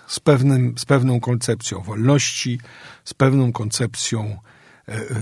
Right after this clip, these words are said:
ludzkich relacji, wreszcie z pewną koncepcją także nadziei, właśnie takiej nadziei, która się kieruje, e, w przyszłość, takiej nadziei, która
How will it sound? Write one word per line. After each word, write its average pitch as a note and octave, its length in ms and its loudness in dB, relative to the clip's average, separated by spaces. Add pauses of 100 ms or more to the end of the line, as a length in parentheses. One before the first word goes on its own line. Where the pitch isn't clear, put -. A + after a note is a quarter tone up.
(160)
ludzkich B2 520 -2
relacji, C3 760 4 (360)
wreszcie D#3+ 460 4
z - 80 0
pewną D3 380 4
koncepcją B2 640 -2
także A#2 420 -4 (300)
nadziei, C3+ 600 8
właśnie G2+ 300 -6
takiej A2+ 280 -4
nadziei, B2+ 560 4 (240)
która C3 260 0
się A#2+ 200 0
kieruje, C#3 520 6
e, B2+ 100 0 (2000)
w - 100 -14
przyszłość, B2 600 4
takiej A2 260 -4
nadziei, A#2 500 0
która A#2+ 380 0